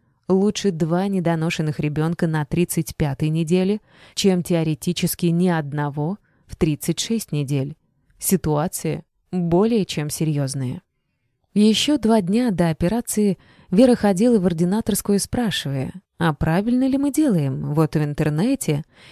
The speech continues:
и далее шел рассказ об очередном случае, когда двойню родили в тридцать семь-тридцать восемь недель. К счастью, детей извлекли успешно. И самое главное — живыми. Одна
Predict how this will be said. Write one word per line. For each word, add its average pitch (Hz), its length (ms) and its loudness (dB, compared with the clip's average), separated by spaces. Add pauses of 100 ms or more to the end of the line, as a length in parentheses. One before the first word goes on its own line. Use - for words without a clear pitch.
и 185 80 4
далее 277 280 4
шел 233 200 0
рассказ 220 500 -2
об 190 200 0
очередном 160 440 -2
случае, 220 560 -2 (300)
когда 196 320 4
двойню 214 460 0
родили 196 380 2
в 165 60 -6
тридцать - 400 -4
семь-тридцать 185 640 -2
восемь 147 420 -2
недель. 143 440 -4 (580)
К - 60 -20
счастью, 180 720 -6 (340)
детей 214 580 2
извлекли 208 560 0
успешно. 165 600 -4 (480)
И 190 60 -2
самое 214 500 -2
главное — 160 600 -6 (140)
живыми. 147 640 -4 (540)
Одна 170 580 0